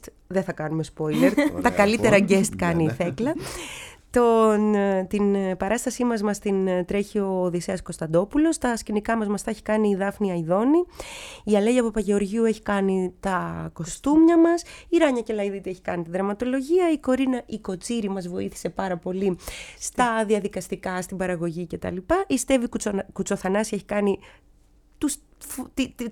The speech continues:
Speaker 1: τις φωτισματάρες μας, φανταστικά φώτα.
Speaker 2: Ατμόσφαιρα
Speaker 1: Και,
Speaker 2: θέλει.
Speaker 1: ναι. Και
Speaker 2: το
Speaker 1: last
Speaker 2: έργο.
Speaker 1: but not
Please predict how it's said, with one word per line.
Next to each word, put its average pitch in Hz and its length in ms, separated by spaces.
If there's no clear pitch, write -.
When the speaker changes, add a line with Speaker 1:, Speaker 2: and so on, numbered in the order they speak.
Speaker 1:
τις 247 180
φωτισματάρες 226 920
μας, 185 480
φανταστικά 202 580
φώτα. 240 520
Speaker 2:
Ατμόσφαιρα 117 580
Speaker 1:
Και, 269 60
Speaker 2:
θέλει. 120 280
Speaker 1:
ναι. 208 220
Και 226 240
Speaker 2:
το 214 80
Speaker 1:
last 208 380
Speaker 2:
έργο. 156 440
Speaker 1:
but 202 140
not 202 140